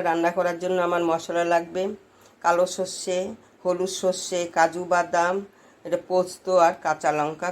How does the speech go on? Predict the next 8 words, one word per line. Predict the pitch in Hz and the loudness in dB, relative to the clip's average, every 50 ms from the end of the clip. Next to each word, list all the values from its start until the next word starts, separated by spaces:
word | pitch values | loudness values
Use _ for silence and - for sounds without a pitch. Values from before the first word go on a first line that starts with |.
| 180 | -2
কয়েকটা। | - 151 139 - - - - _ - - - - - _ _ _ _ _ _ | 0 2 2 0 0 -4 -10 _ -12 -12 -12 -14 -18 _ _ _ _ _ _
সবগুলো | 180 180 180 202 196 196 202 | -4 -2 0 0 0 2 2
আমি | 196 180 175 175 | 4 4 2 0
একসঙ্গে | 180 - - 190 196 185 180 170 | -2 -4 -4 -2 0 0 0 0
মিক্সিতে | 170 170 - 165 - 196 185 - | -2 -4 -8 -10 -8 -8 -8 -6
পেস্ট | 175 180 175 - - - | -8 -8 -8 -8 -8 -6
করে | 190 180 170 165 156 | -4 -2 -2 0 0
নেব। | 143 135 120 | -2 -4 -4